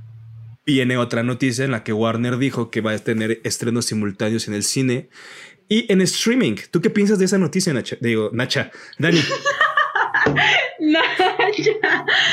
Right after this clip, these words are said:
Speaker 2: Este, pues, no sé, o sea, me da curiosidad a ver qué pasa. Espero que ya acabe la pandemia para que pueda regresar el cine a existir.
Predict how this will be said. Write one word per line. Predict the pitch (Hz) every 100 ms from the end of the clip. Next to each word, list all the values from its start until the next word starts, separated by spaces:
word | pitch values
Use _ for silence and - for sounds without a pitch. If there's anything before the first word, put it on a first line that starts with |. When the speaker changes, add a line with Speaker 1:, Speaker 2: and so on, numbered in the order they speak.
| - - - -
Speaker 2:
Este, | 277 311 - 277 240 - - 147 _ _ _ _ _ _ _ _ _ _ - -
pues, | 269 269 262 _ _
no | 254 277
sé, | 349 - 285 247
o | 254
sea, | 277
me | 254
da | 254
curiosidad | 262 254 247 233 220
a |
ver | 220 214
qué | 214
pasa. | - 185 190 180 175 -
Espero | 202 208 220 214
que | 214
ya | 180
acabe | 180 190 185 185
la | 175
pandemia | 165 180 180 185 180
para | 165 151
que | - 175
pueda | 180 170 170
regresar | 170 143 143 170 165
el | 156
cine | 175 165 170 - _ - - _ _ -
a | -
existir. | - 147 143 170